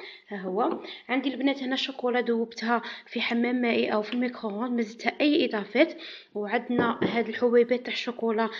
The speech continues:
راهم يتباعوا في الاسواق، الشكل تاعهم على شكل، آه، كي الحجره كما كتشوفوها هما.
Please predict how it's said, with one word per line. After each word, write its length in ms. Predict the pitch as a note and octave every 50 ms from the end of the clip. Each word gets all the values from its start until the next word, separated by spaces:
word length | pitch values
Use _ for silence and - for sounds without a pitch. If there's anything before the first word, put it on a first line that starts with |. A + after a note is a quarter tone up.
| - - -
راهم 120 | A3+ A#3 A#3+
يتباعوا 320 | A#3 A#3+ G3+ B3 B3 B3
في 120 | B3 -
الاسواق، 540 | A3+ - G#3 G#3 - - G#3 A#3 A#3 A#3 -
الشكل 340 | - - - B3 B3+ - -
تاعهم 380 | - A#3+ A3 - A#3+ A3+ A3 G#3
على 140 | G3+ G#3+
شكل، 600 | G#3+ - A#3+ A#3 - G#3+ G#3 G#3 G#3+ G#3 G#3 G#3 G#3 G#3 - - - - - - -
آه، 220 | A3+ A3+ A3 A3 A3
كي 140 | A3 A3
الحجره 440 | D#4+ C#4+ - D4 B3+ F#3 G3+ G3+ A3
كما 240 | A3 A3+ A#3+ A#3 A3+
كتشوفوها 460 | A#3 - - G#3 - - G#3+ G3+ G3+
هما. 440 | G3+ F#3+ G3 F#3+ F#3 F#3 G3+ B3